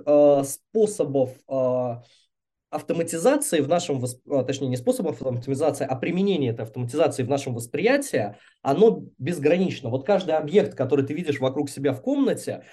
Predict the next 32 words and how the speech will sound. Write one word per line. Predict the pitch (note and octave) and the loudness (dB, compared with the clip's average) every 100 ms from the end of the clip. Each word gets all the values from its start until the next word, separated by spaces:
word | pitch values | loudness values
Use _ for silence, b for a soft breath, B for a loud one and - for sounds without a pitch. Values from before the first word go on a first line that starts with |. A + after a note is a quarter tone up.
| B | B
ты | B3 | -4
его | A3 G#3+ | 0 0
привык | G#3+ F#3 B3+ F#3+ | 0 0 0 -2
воспринимать | D#3 - D3 G3+ G#3 | -6 -6 -4 -4 -4
определённым | C3+ C3+ D#3+ F3+ D3+ D#3 | -8 -6 -4 -4 -2 -2
образом. | B2 G#2 F#2 - b b _ | -2 -6 -10 -16 b b _
То | C#3+ | 2
есть | C3+ - | 2 -4
шкаф | - C#4 C#4 | 0 0 2
ты | G3+ | 0
воспринимаешь | F#3 E3+ F#3+ A#3 - | 0 -2 -2 -2 2
только | A3 G#3+ F#3 | 0 0 -4
как | D#3 | -6
шкаф, | - - A#2+ - - | -6 -4 -4 -4 -10
потому | - D#3+ | -6 -4
что | F#3+ E3+ | -4 -6
ты | - | -2
знаешь, | A3 A3 | 0 0
что | - D3+ | 0 2
он | A3+ | 2
хранит | - D3 E3+ F3 | 0 -2 -2 -6
книги. | D#3 B2 | -4 -4
У | G2+ | -4
тебя | - G#3 | 0 2
есть | G3 - | 2 -4
функция, | F3+ D3+ - A#2 | -4 -4 -4 -8
у | G2 | -6
тебя | C#3 G3 | 0 0
есть | G3 - | -2 -4
имя | G3+ G3 D#3 | 0 4 4
для | C3+ B2+ | 4 2
этого | B2 A2+ | 2 0